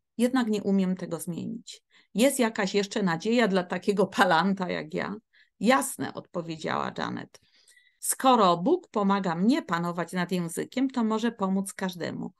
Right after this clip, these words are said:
Chodź, pomódlmy się i poprośmy Go, aby nam pokazał, jak zmienić na te nasze dotychczasowe nieporozumienia w okazję do pokazania Jego mocy w naszym życiu”.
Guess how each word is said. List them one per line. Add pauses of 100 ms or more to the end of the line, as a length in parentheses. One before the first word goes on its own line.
(260)
Chodź,
pomódlmy
się
i
poprośmy
Go,
aby
nam
pokazał,
jak
zmienić
na
te
nasze
dotychczasowe
nieporozumienia (440)
w
okazję
do
pokazania
Jego
mocy
w
naszym
życiu”.